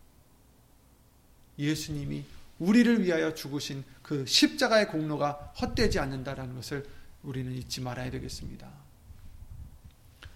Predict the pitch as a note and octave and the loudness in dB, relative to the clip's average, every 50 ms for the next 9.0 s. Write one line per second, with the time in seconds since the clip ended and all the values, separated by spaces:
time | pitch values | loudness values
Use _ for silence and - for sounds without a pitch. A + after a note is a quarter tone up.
0 | - - - - - - - D#3 E3 E3 D#3 D#3 D3+ C#3+ D3 D#3 D3+ - D3 C#3+ | -18 -20 -20 -20 -20 -10 -4 -2 0 2 2 2 2 2 0 0 -2 -2 -2 -2
1 | D3+ D3+ D3+ D3 C#3 C3 B2 - D3 C#3+ C3+ C3 B2 B2+ - - - B2+ A#2 - | 0 0 0 0 -2 -2 -4 -4 -6 -6 -6 -6 -6 -8 -8 -10 -8 -8 -10 -10
2 | - - - - - - - - - - - - - - - - - - - - | -14 -14 -16 -16 -16 -16 -14 -14 -16 -16 -18 -20 -20 -20 -20 -20 -20 -20 -20 -18
3 | - - - - - - - - - - _ _ - - - - - - B2+ C3 | -16 -16 -16 -16 -18 -20 -20 -20 -20 -20 _ _ -20 -20 -20 -16 -10 -8 -8 -6
4 | - - D3 D#3 E3 D#3+ D#3 D3 C#3 C#3+ C#3 C3+ B2 B2 A#2+ A#2+ B2 B2 A#2+ - | -6 -4 -4 -2 0 0 0 -2 -2 -2 -2 -2 -2 -4 -8 -10 -10 -10 -10 -8
5 | - - G3 G#3 G3 F#3 F3+ F3+ - D3 D#3+ D3+ C#3+ - C#3+ B2+ D#3 D3 C#3 C3 | -6 -2 0 2 2 2 2 0 -2 -2 -2 -2 -2 -4 -4 -4 -2 -2 -2 -4
6 | B2 A#2+ - C#3 B2+ B2 B2 - - - C3 A#2+ - - - - - - C3+ E3+ | -6 -6 -8 -8 -8 -8 -10 -10 -10 -12 -12 -12 -14 -16 -18 -16 -6 0 4 4
7 | F3+ F#3 F3+ D#3+ D3 D3 D3+ D3+ D#3 D3+ D3+ - - - - C#3 C3 C#3+ D#3 E3+ | 6 6 4 4 2 0 -2 -2 -4 -4 -6 -10 -14 -14 -10 -4 0 4 4 4
8 | F3 G3 F3+ D#3+ C#3+ C3+ C3+ C3+ C3+ C3 B2+ B2 A#2+ A#2+ A2+ A#2+ B2 A#2 A#2 A#2 | 6 4 4 4 2 0 -2 -4 -4 -6 -6 -8 -8 -8 -10 -10 -10 -10 -10 -10